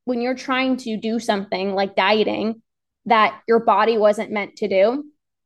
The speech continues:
of course your body is gonna fight back. Of course your body is gonna send you these urges like, "Hello, you're not supposed to be doing this. Like, let's,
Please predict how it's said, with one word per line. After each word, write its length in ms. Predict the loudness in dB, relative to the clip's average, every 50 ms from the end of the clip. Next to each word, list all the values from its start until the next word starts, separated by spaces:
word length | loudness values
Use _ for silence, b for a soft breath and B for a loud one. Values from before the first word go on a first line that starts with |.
| _ _ _ _ _ _ _ _ _ _ _ _ _ _ _ _ _ _ _ _
of 120 | 0 0
course 320 | 2 2 2 2 2 2 0
your 100 | -2 0
body 280 | 2 2 2 2 0
is 100 | -2 -4
gonna 220 | -4 -8 -8 -8 -6
fight 260 | -6 -6 -6 -4 -4
back. 240 | -4 -4 -4 -8 -14 _ _ _ _ _ _ _ _ _ _ _ _ _ _ _ _ _ _ _ _ _ _ _
Of 140 | -2 -2
course 400 | 0 4 6 6 6 4 2 -4 -2 0
your 140 | 0 2
body 420 | 4 2 2 4 2 2 0 0 -2
is 100 | -2 -2
gonna 180 | -2 -4 -4
send 240 | -4 -4 -4 -4 -4
you 80 | -4 -6
these 200 | -6 -6 -6 -2
urges 500 | 0 0 2 2 2 2 2 2 2 2
like, 180 | 0 -2 -2 -2
"Hello, 640 | -2 2 4 6 6 6 8 8 8 6 6 2 -4
you're 160 | -4 -2 0
not 180 | 0 -2 -2 -2
supposed 220 | 0 -2 -2 0
to 40 | -2
be 80 | -4 -4
doing 280 | -2 -2 -2 -2 -2 -2
this. 220 | 0 -2 -4 -4 -4 -2
Like, 260 | -2 -2 -2 -2 -8 _ _ _ _ _ _ _ _ _
let's, 240 | -2 -2 -2 -2 -8